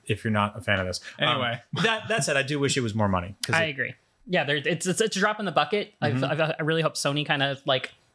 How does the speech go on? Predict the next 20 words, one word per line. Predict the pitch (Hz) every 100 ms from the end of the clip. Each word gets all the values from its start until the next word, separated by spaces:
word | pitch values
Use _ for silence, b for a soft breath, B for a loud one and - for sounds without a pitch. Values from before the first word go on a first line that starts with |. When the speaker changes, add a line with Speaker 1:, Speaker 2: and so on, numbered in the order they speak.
| _
Speaker 3:
changes | - 170 156 -
course | 180 220 -
and | 143 139 139 127 -
matches | 151 143 - 165
that | 175 - -
plus | 170 -
more. | 214 262 294 B
Speaker 1:
Yeah. | 156 131
Speaker 3:
So, | - 165 139 131 _
but | 160 160
Speaker 1:
Uh, |
like, | 170 180
I |
think | 165 196 -
Peter | 180 180 165
Parker | - 135 127 123
would | 107 92
donate | 104 92 95
more | 95 90
money, | 92 92